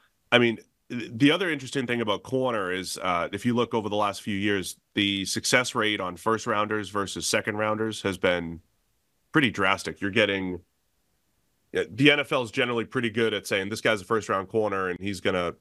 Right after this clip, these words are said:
you know, play in the league and, and, and have success." I mean, so the, the fact that there's the five, maybe six, as you mentioned with Rakestraw, that are going,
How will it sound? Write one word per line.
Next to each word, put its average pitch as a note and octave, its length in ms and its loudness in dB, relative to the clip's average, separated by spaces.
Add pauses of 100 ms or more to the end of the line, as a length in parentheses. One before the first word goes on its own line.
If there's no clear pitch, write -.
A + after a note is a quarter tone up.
you F#2+ 120 -2
know, D2+ 240 -4
play A2+ 180 6
in G2+ 80 0
the G2 80 -4
league F#2+ 260 -2
and, E2+ 160 -4
and, F2+ 220 -2 (120)
and F2 200 -2
have G2 160 4
success." - 480 0
I F2+ 60 -2
mean, F2 180 0
so F#2+ 180 2
the, G2 280 2
the G#2 80 0
fact B2 260 0
that G#2+ 120 -12
there's G2+ 200 -2
the F2+ 60 -6
five, G#2 500 0
maybe G#2+ 320 0
six, - 320 -2
as F#2 100 -6
you F#2+ 60 0
mentioned F#2 240 0
with E2 120 -4
Rakestraw, F2+ 500 2
that F2+ 120 0
are F2 80 -4
going, F#2 460 2